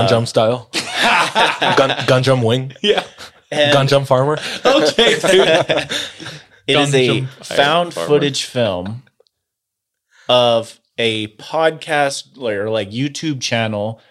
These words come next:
Speaker 3: that goes to film themselves at this haunted asylum.
Speaker 1: Okay, that's all I wanna hear.
Speaker 2: We literally
Speaker 1: Don't, don't spoil it.
Speaker 3: The whole thing, I was like, "This is very relatable."
Speaker 1: Yeah, prefacing our lives right now.
Speaker 3: <laughs> And I was very entertained.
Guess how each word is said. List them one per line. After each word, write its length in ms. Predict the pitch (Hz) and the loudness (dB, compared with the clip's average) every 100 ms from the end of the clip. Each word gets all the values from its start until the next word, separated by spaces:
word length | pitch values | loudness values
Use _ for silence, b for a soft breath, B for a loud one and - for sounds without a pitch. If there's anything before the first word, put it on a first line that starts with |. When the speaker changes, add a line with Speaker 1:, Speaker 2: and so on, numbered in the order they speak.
| b | b
Speaker 3:
that 180 | 123 110 | -6 -4
goes 460 | 120 127 131 131 - | -2 0 0 -4 -10
to 240 | - 120 | -10 -10
film 480 | 113 - 123 127 135 | -10 -8 -4 -4 -4
themselves 540 | 120 113 117 107 107 110 | -4 -4 -2 -2 -2 -6
at 120 | - | -8
this 160 | 107 | -12
haunted 400 | - 110 107 104 | -8 -6 -6 -8
asylum. 640 | 95 - 101 98 69 65 98 | -10 -10 -6 -6 -6 -12 -6
Speaker 1:
Okay, 180 | 123 123 | -2 2
that's 180 | 110 110 | 2 4
all 120 | 113 | 4
I 40 | 110 | 4
wanna 180 | 104 | 2
hear. 120 | 104 98 | 0 2
Speaker 2:
We 100 | 277 | 4
literally 300 | 294 294 269 | 4 6 4
Speaker 1:
Don't, 260 | 233 - - b _ | 2 -2 -10 b _
don't 160 | 110 104 | -2 -2
spoil 340 | - 101 95 135 | -2 0 -2 -2
it. 60 | 131 | -2
Speaker 3:
The 80 | |
whole 260 | 151 175 185 | 0 2 2
thing, 320 | 185 196 202 | 2 -2 0
I 60 | 127 | -2
was 160 | 131 | 0
like, 160 | 113 - | -4 -6
"This 160 | 120 147 | -8 -8
is 100 | 135 | -14
very 400 | 104 107 113 151 | -8 -2 0 0
relatable." 840 | 156 135 117 110 92 90 123 123 | 2 2 2 0 -4 -6 -4 -2
Speaker 1:
Yeah, 180 | 123 - 123 - | -2 -2 -10 0
prefacing 480 | 147 139 135 139 | 2 2 0 0
our 100 | 120 104 | 2 2
lives 280 | 95 98 | 2 0
right 140 | 98 95 | -2 -4
now. 140 | 95 - | -6 -2
Speaker 3:
<laughs> 80 | - - - - - - _ _ b b b | -2 -2 -12 -20 -20 -20 _ _ b b b
And 140 | - 143 | 0 2
I 60 | |
was 120 | 147 139 | 2 2
very 240 | 151 151 | 0 2
entertained. 540 | 143 135 147 95 - | 0 -2 -4 -4 -12